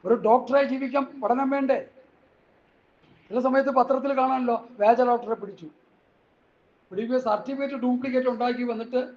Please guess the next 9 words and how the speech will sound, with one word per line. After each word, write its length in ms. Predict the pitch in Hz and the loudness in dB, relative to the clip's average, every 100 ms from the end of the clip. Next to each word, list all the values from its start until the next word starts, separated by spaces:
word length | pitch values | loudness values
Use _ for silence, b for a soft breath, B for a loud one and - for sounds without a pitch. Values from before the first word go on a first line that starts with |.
| - B | -20 B
ഇവൻ 160 | 190 226 | -8 -4
ഓപ്പറേഷൻ 460 | 226 240 269 254 254 | -2 0 0 0 -2
വരെ 120 | 240 | -2
നടത്തിക്കൊണ്ടിരിക്കുക. 680 | 220 233 220 190 180 143 131 _ _ _ _ _ _ - | -4 -6 -12 -12 -14 -18 -20 _ _ _ _ _ _ -10
അവസാനം 320 | 190 247 240 | -4 -4 -4
പിടിച്ചപ്പോൾ 480 | 233 247 240 233 208 | -6 -4 -2 -2 2
ഉണ്ട് 120 | 240 | 2
നിന്നുകൊണ്ട് 280 | 226 214 180 | 2 0 -6
കിടക്കുക. 320 | 151 - | -6 -14